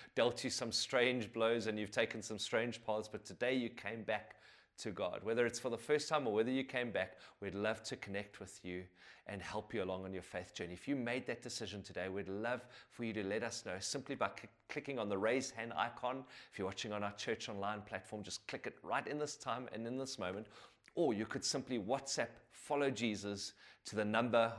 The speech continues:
on the screen right now. That'll enable us simply to reply to you digitally, give you some next steps on your faith journey, 'cause today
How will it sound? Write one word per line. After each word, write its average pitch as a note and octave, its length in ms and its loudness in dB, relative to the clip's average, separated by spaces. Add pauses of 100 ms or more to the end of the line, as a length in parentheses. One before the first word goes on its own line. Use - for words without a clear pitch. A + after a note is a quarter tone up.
(120)
on G#2+ 120 -2
the G#2 80 -2
screen G2+ 460 0
right G#2+ 380 0
now. E2+ 280 -4 (720)
That'll A#2+ 300 6
enable A2 400 2
us G2+ 120 0
simply B2 400 0
to - 140 -4
reply G2+ 420 4
to C3 100 0
you B2+ 200 4 (220)
digitally, C3 540 0 (380)
give A#2+ 160 2
you B2+ 80 4
some G2+ 260 -2
next C3 240 0
steps - 240 -2
on A2+ 80 0
your A2 80 0
faith G2 260 -2
journey, A2 180 -2
'cause - 200 -6
today F#3+ 460 8